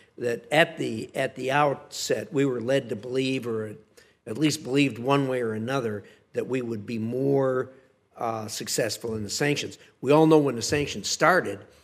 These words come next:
uh, there was a, a, a big wave, if you would, of things that happened that were obvious to us. You know, seven hundred country, uh, companies left the country. I mean, that, that's significant, uh, o-, obviously, for,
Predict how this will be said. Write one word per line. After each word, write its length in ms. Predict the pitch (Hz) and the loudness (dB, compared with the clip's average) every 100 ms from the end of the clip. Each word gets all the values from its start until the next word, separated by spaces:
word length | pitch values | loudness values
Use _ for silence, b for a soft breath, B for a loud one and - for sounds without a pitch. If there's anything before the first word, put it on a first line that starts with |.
| b b _ - | b b _ -8
uh, 380 | 117 117 113 104 - | -4 -4 -4 -8 -12
there 360 | - - 117 143 | -20 -10 0 0
was 260 | 131 120 123 | 0 -4 -4
a, 240 | 113 110 - | -4 -6 -8
a, 100 | - 107 - | -14 -14 -14
a 80 | 110 | -14
big 420 | 104 156 120 113 | 2 2 2 -2
wave, 440 | 120 156 156 117 | 6 10 10 6
if 180 | 110 - | 0 -4
you 100 | 120 | -8
would, 440 | 110 113 117 110 113 | -6 -4 -2 -2 -4
of 280 | - 95 - | -6 -10 -2
things 320 | 165 151 - | 4 4 4
that 140 | 117 | -4
happened 580 | 98 160 180 - 95 98 - B B B | -4 0 0 -2 -8 -10 -14 B B B
that 200 | 127 131 | -2 0
were 180 | 120 117 | 0 2
obvious 380 | 147 139 113 - | 2 2 -2 -6
to 140 | - | -8
us. 120 | - - B | -10 -14 B
You 80 | 175 | -2
know, 80 | 120 | 2
seven 260 | - 175 | 4 4
hundred 300 | 135 147 117 | 4 0 -2
country, 440 | 104 156 151 131 - | -2 -2 -2 -6 -6
uh, 260 | 123 110 107 - | -10 -10 -10 -12
companies 420 | - 202 - 92 - | 0 0 0 -8 -6
left 200 | 123 - | -8 -8
the 80 | |
country. 420 | - 160 170 - - - B B | -6 -6 -6 -12 -18 -20 B B
I 40 | |
mean, 100 | 107 | 0
that, 200 | 147 180 | 2 4
that's 220 | 139 185 | 4 2
significant, 800 | - 107 113 175 - - 85 - | 0 -4 -2 -2 -4 -12 -16 -12
uh, 320 | 113 - - - | -12 -12 -14 -6
o-, 180 | 123 120 | -4 -2
obviously, 480 | 127 107 101 107 113 | -4 -4 -8 -8 -8
for, 540 | 110 113 113 127 - | -8 -10 -8 -10 -12